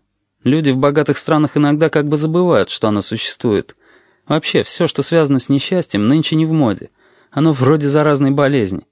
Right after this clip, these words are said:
Поэтому ты на поле с Хамидом.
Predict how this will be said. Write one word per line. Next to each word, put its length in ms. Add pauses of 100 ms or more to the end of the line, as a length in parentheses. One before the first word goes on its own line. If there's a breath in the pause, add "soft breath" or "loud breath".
(480)
Поэтому 400
ты 280
на 300
поле 260
с 60
Хамидом. 540